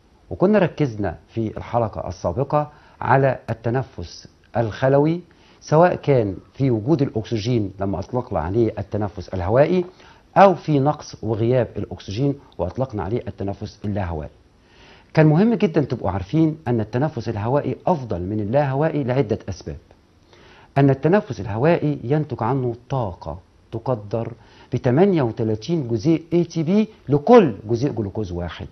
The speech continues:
بينما الطاقة المنطلقة في حالة التنفس اللاهوائي كانوا اتنين جزيء اي تي بي فقط لكل جزيء جلوكوز واحد. معنى ذلك أن الطاقة المنطلقة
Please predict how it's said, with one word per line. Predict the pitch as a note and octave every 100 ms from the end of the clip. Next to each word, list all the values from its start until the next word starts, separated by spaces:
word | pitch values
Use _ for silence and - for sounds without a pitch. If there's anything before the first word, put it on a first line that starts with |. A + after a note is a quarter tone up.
| - _ _ _ -
بينما | G2 B2+ A#2+ B2 C#3 D3 - _ -
الطاقة | C3+ G3 G3+ E3+
المنطلقة | C3 A#2 G2+ F#2 D#2 - G#1+ _ - _
في | - A#2+ G2
حالة | - - D#3 D3+ A2 G2 G#2+ - - - -
التنفس | - - C#3+ F3+ - G#2+ -
اللاهوائي | B2+ C3 D#3 D3 D#3 E3 E3+ - - -
كانوا | F#3+ F3+
اتنين | F#3 A3
جزيء | D#3+ D3 F3 C#3 D3+ C#3+ D3 D#3 -
اي | D#3
تي | D3+
بي | C3+ D#3
فقط | D#3 F#3+ F#3+ G#3+ G#3+ G3 - - -
لكل | B2 F#3 E3
جزيء | A#2+ A#2 C#3+ -
جلوكوز | A2+ G2+ F#2 A#2 G#2+ -
واحد. | G2+ A#2 - - - - _
معنى | B2 A2 G2
ذلك | F2 D3+ F3 G3+ - - _ _ -
أن | A#2+
الطاقة | A#2+ - F3 E3+ C3+
المنطلقة | A#2 A#2 C3+ A#2+ - B2+ F#2 - D2+